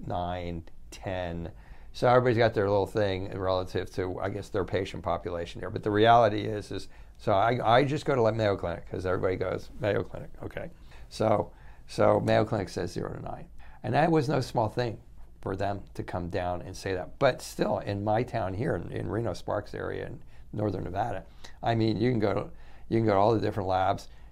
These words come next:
and one of the, one of the hospitals here has two labs. <laughs> One lab, it's zero to nine,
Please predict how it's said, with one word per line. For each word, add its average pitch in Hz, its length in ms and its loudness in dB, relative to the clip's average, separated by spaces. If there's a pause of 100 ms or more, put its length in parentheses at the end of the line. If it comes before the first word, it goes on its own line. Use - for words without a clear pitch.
and 95 300 -2
one 110 260 4
of 147 80 6
the, 156 120 2 (180)
one 117 140 2
of 123 40 4
the 123 100 4
hospitals 113 400 4
here 101 360 4 (240)
has 110 320 2
two - 260 4
labs. - 440 2 (220)
<laughs> - 640 -2
One 147 320 4
lab, 135 360 4
it's 117 200 -2
zero 127 240 4
to 117 60 2
nine, 104 320 -2